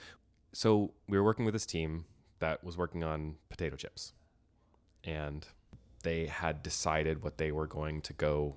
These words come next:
achieve as a team. They had written down their mission, and it was all about, like, figuring out flavor and figuring out a process for, um, production, like, really making sure that everything around the world was going to be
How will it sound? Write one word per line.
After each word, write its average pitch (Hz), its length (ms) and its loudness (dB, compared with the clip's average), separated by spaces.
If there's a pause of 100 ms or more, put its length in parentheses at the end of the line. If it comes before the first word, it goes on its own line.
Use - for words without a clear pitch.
(240)
achieve 71 520 -8 (180)
as 78 140 -6
a 71 40 -6
team. 67 260 -8 (500)
They 80 80 0
had 76 120 2
written 87 200 -2
down 82 220 2
their 80 120 2
mission, 95 600 4 (460)
and 80 680 0
it 87 80 -4
was 80 140 -2
all 78 180 2
about, 73 300 -4
like, - 160 -12
figuring 80 340 -2
out 71 140 -4
flavor 85 680 0 (220)
and 73 800 -6
figuring 80 300 0
out 71 200 -4
a 71 60 -8
process 76 460 -4
for, 73 420 -4 (180)
um, 71 340 -6
production, - 440 -6
like, 69 180 -14
really 80 220 -4
making 73 280 -6
sure 82 160 -6
that 78 120 -4
everything 76 360 -6
around 73 200 -4
the 73 60 -6
world 73 280 -6
was 78 260 -8
going 76 240 -6
to 73 60 -6
be 73 280 -2